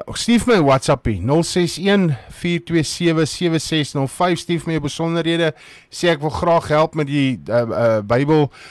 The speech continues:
Bybeltjies en om die woord, die D V D's en die C D's en die gevangenes in te kry. Ehm,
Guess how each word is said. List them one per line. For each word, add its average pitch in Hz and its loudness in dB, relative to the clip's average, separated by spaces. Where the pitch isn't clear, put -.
Bybeltjies 143 0
en 123 -2
om 120 0
die 117 0
woord, 147 0
die 113 -6
D 131 -2
V 147 -8
D's 143 -4
en 139 -4
die 127 -2
C 165 -8
D's 151 -8
en 139 -8
die 127 -8
gevangenes 131 -6
in 123 -4
te 135 -4
kry. 123 0
Ehm, 123 2